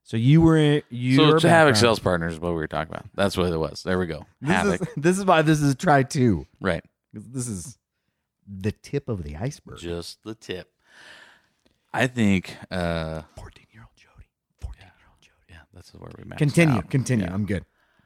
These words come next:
Speaker 2: So we've got, uh, so basically started Havoc Sales Partners 'cause we wreak havoc and we are partners to business. And that's one of the things with the business podcast thing. Part of it is we're gonna part-, uh, same with the,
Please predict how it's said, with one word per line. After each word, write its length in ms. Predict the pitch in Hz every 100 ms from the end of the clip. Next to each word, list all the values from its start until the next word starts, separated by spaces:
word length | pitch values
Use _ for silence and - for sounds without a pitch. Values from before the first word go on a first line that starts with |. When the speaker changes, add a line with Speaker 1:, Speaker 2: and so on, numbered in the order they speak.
| _
Speaker 2:
So 200 | - 120
we've 160 | 120 127
got, 320 | 165 160 -
uh, 340 | 117 107 107 101
so 160 | 101
basically 320 | 104 104 104
started 280 | - 98 90
Havoc 260 | 87 85 -
Sales 200 | 87 85
Partners 360 | 85 82 82
'cause 300 | - 98 87 -
we 240 | 87 85 90
wreak 180 | 82
havoc 440 | 82 85 85 85 _ -
and 440 | 82 85 85 82
we 120 | 85
are 160 | 85 82
partners 420 | - 82 82 82
to 100 | -
business. 440 | 80 80 58 - -
And 60 | 92
that's 220 | 92 -
one 160 | 92
of 60 | 90
the 80 | 85
things 260 | 87 87
with 140 | 85 90
the 60 |
business 340 | 80 87 85 -
podcast 540 | 87 85 87 85 -
thing. 320 | 90 85 82 - _
Part 200 | - 85
of 80 | 82
it 160 | 82 -
is 420 | - 85 - - _ _ _ _ _ _
we're 500 | 85 80 82 90 87
gonna 200 | 85 80
part-, 260 | - -
uh, 320 | 104 135 110
same 220 | 131 147 113
with 160 | -
the, 160 | 85